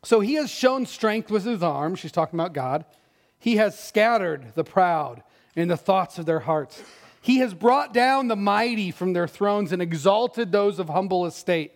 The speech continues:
He has filled the hungry with good things, and the rich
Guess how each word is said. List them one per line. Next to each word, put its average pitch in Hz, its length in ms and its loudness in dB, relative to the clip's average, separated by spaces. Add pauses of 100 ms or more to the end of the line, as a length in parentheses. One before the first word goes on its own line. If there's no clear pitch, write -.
(420)
He 302 160 6
has 277 240 0
filled 349 560 2
the 247 180 4
hungry 240 440 0
with 190 240 -2
good 247 260 0
things, 175 320 0
and 165 160 -2
the 165 80 2
rich 220 400 0